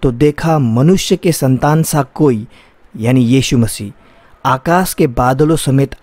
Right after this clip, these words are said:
आ रहा था और वह उस अति प्राचीन के पास पहुंचा और उसको वे उसके समीप लाए।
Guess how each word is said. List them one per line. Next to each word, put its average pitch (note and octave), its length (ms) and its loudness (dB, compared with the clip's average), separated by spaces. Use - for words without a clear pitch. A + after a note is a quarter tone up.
आ D3+ 160 2
रहा A#2 280 -2
था - 280 -6
और B2+ 180 0
वह D#3+ 540 0
उस D3+ 180 2
अति F#3 340 -2
प्राचीन D#3+ 520 0
के C#3+ 120 0
पास A#2+ 300 -4
पहुंचा D#3+ 540 -2
और B2 300 0
उसको G3 500 2
वे C3+ 340 -2
उसके - 320 0
समीप C#3 460 0
लाए। A#2+ 320 0